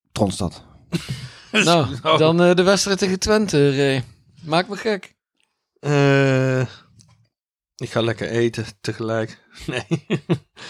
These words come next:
Speaker 3: Cornelissen, drie punten. Ja,
Speaker 1: Zo.
Speaker 3: de rest, ja.
Speaker 2: Ja, ik vond hem ook goed invallen.
Speaker 3: Eh, Darvalu, twee.
Speaker 1: Ja.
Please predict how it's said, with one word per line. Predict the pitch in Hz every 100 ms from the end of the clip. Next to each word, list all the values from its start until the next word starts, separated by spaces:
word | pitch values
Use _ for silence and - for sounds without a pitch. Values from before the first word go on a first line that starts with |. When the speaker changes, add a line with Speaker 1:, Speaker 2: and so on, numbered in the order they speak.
| - - - _ _ _ -
Speaker 3:
Cornelissen, | 151 147 170 160 - 156 143
drie | 131 131
punten. | 123 131 123 135 120
Ja, | 113 98 98
Speaker 1:
Zo. | - 98 131
Speaker 3:
de | - 120
rest, | 113 110 -
ja. | 127 104 90 - - _ _ _
Speaker 2:
Ja, | 113 127 -
ik | -
vond | - 113
hem | 113
ook | 107
goed | 113 101
invallen. | 104 107 107 104 104 - -
Speaker 3:
Eh, | 107 107
Darvalu, | 113 120 - 117 135
twee. | 131 123 117 110 _ _ _ _ _ _
Speaker 1:
Ja. | 117 113